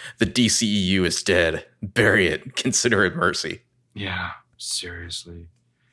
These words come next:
Speaker 2: I'm trying to, I'm trying to remember what's the, the Angela Carter line. It's like, "The movies is the place where we go sit in the dark and, and stare at the wall and, like, dream the same dream together." And it's like,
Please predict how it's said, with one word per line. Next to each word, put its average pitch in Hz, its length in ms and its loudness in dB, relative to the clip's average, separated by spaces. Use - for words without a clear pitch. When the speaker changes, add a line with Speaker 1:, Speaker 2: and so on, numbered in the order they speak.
Speaker 2:
I'm 117 160 0
trying 156 340 2
to, 101 300 0
I'm 104 80 -8
trying 139 200 -2
to 131 40 0
remember 107 260 2
what's 98 340 -2
the, 90 540 -6
the 90 140 -8
Angela 90 340 -6
Carter 90 400 -2
line. 90 360 -4
It's 90 240 -6
like, 104 480 2
"The 117 280 -4
movies 123 380 2
is 110 80 -2
the 110 80 0
place 107 240 0
where 107 80 0
we 98 120 2
go 95 200 2
sit 98 140 -2
in 104 80 -4
the 98 80 -2
dark 90 400 -2
and, 90 280 -6
and 104 100 -2
stare 110 220 2
at 104 100 0
the 110 60 0
wall 98 300 2
and, 95 80 0
like, 92 100 -2
dream 98 460 0
the 98 80 0
same 98 320 2
dream 95 320 0
together." 104 420 0
And 104 100 2
it's 101 200 -2
like, 110 400 2